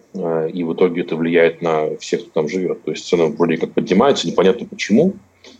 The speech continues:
но вот, э, такая тенденция есть. Мне не очень была понятна вс-, вся эта, э, суета с недвижимостью в Дубае. Оно внешне выглядит всё красиво, но внутри не всегда всё, э, хорошо.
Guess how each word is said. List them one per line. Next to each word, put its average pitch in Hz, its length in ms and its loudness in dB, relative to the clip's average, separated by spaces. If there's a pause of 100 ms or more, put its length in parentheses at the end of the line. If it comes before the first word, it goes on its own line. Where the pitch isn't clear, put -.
(120)
но 87 240 2
вот, 95 160 2 (180)
э, 85 140 2
такая - 300 2
тенденция 82 640 -2
есть. - 420 -10 (440)
Мне 98 120 -8
не 98 80 0
очень 95 200 -6
была 90 160 0
понятна 87 760 -2
вс-, - 180 -18
вся - 220 0
эта, 82 520 2 (160)
э, 82 240 -2
суета 87 600 0
с - 240 -6 (160)
недвижимостью 87 640 -6
в 78 80 -12
Дубае. 80 380 0 (600)
Оно 95 300 2
внешне 107 380 2
выглядит 90 380 0
всё - 180 -4
красиво, 95 760 2
но 90 160 0
внутри 113 720 -2
не 87 160 -2
всегда 92 340 -2
всё, 78 880 0
э, - 40 -12
хорошо. - 480 -4